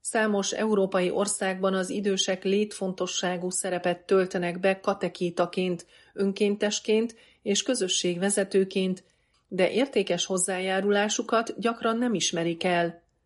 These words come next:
A résztvevők hangsúlyozták, hogy az idősek lelki gondozása nem korlátozódhat egy gondozási megközelítésre,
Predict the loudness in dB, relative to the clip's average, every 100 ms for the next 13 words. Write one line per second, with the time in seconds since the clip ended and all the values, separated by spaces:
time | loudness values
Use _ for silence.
0 | _ _ _ 0 2 2 0 0 4 4
1 | 4 -2 -2 2 2 2 0 0 0 0
2 | -2 0 -2 0 2 2 0 2 0 0
3 | -2 0 0 0 0 0 2 2 0 -10
4 | _ -2 0 2 4 4 2 0 0 0
5 | 0 0 0 -2 -2 2 2 2 0 0
6 | -2 -2 0 0 0 0 0 0 0 0
7 | 0 0 0 -2